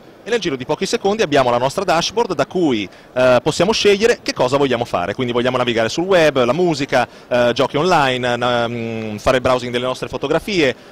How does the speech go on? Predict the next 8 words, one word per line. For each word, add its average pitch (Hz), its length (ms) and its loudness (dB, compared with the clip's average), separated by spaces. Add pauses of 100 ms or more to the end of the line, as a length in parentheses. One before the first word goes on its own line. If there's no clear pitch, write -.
(320)
chattare 156 680 2
oppure 135 460 2 (240)
voice 151 320 2
over 151 140 2
I 202 40 -2
P 110 200 -4
con 139 420 -4
Skype. - 760 -4